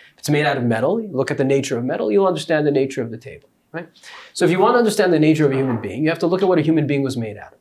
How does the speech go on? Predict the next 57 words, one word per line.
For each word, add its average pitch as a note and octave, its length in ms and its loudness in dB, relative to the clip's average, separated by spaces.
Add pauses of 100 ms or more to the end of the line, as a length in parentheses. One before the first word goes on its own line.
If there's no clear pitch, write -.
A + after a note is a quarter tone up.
The C3+ 60 -16
first G#3 280 2
human G3+ 200 2
being D3+ 160 0
was C3+ 100 -2
Adam B2+ 220 -4
HaRishon. G2+ 380 -12 (540)
So - 140 0
what D#3 140 4
the D#3+ 40 2
Gemara F#3 320 4
is B3 120 2
telling F3+ 360 0
us C3 140 -4
is B2 120 -2
the C3+ 80 0
nature D#3+ 540 2
of D3 220 -4
humanity. A2+ 840 -4 (680)
The C#3+ 80 0
nature A3 340 4
of G#3 100 2
humanity E3 420 2
has A#2+ 140 -2
two - 160 0
modes. D#3 600 0 (100)
Mode G#3+ 540 2
A D#3+ 420 -2 (480)
is D3+ 540 0 (420)
head F#3+ 220 0
in G#3+ 80 6
the G#3 80 4
sky, D3+ 400 0
feet D3 320 -2
on C3 100 2
the B2 80 -4
ground. G2+ 320 -10 (560)
And F3+ 140 0
he G3 60 2
says G3 200 2
for - 140 -2
the F3+ 160 2
march F#3+ 460 2
of G3 100 2
history, C#3 520 -2
for F3 220 -2
the G3+ 80 4
most D3+ 380 2
part, A2+ 340 -2
through F3 140 -2
the F#3+ 80 0
march C#3+ 280 0
of C3+ 80 -6
history, B2+ 320 -6
up D#3+ 200 -2
until F3 260 -2
about C3 380 -2